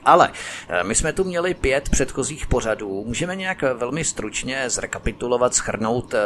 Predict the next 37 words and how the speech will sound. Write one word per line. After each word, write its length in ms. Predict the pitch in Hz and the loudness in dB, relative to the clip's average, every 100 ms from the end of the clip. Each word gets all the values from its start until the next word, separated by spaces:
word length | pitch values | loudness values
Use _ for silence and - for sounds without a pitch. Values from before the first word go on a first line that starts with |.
| 101 | 0
naše 320 | 104 98 117 | -2 -2 -2
předchozí 500 | - 104 - 110 117 | 0 -4 -2 -4 -2
dosavadní 640 | 107 - 104 104 110 110 | -2 0 2 2 0 -4
vyprávění, 580 | 98 95 90 92 98 104 | -4 -2 0 0 0 0
povídání, 640 | 107 - 98 101 95 101 104 | 6 6 6 -2 0 0 0
protože 360 | 104 - 123 120 | 2 2 -2 -2
ne 180 | 110 180 | -2 -2
každý 340 | 123 113 120 | -2 -4 2
má 200 | 120 139 | 6 6
možnost 380 | 139 90 87 87 | 6 2 -4 -8
přece 340 | - 90 - 95 | -4 -4 -2 0
jenom 240 | 101 101 - - - | 0 -2 -6 -12 -6
naše 300 | 117 104 - | -4 0 2
pořady 320 | 113 113 113 123 | 2 4 4 2
poslouchat. 600 | 98 - 104 - 107 107 | 2 0 -2 2 0 2
Mnozí 340 | 101 98 110 | -2 -2 -2
nás 200 | 107 107 | -2 -2
objevili 420 | 113 107 107 110 | 0 0 2 2
třeba 260 | 107 110 120 | 2 2 0
až 340 | - 101 - | 0 -4 -4
nyní 320 | 101 95 98 | -6 -8 -6
v 40 | 104 | -4
rámci 280 | 90 90 107 | -4 -2 -2
Svobodného 520 | 95 92 95 98 107 | -2 -2 -2 -2 -2
vysílače, 540 | 98 - 98 95 123 | -2 -2 -2 -2 -2
tak 140 | 107 - | -2 0
tímto 280 | 135 147 | 0 2
bo-, 140 | - 156 - | 2 0 0
bychom 340 | 120 123 165 | -2 0 0
mohli 240 | 131 117 139 | 2 2 0
i 220 | 120 123 | 0 -6
odkázat 600 | 131 - 85 85 104 110 - - - - | -6 -4 -4 -2 -2 -4 -6 -12 -12 0
naše 460 | 95 95 - 107 | 2 2 4 4
posluchače 720 | 107 104 - 104 104 98 - 110 | 4 0 0 -2 -2 0 0 0
na 180 | 110 | 0
předchozí 680 | 98 - 101 - 101 110 104 | 0 0 0 -2 -4 -4 -8
díly. 380 | 92 95 90 | -10 -8 -6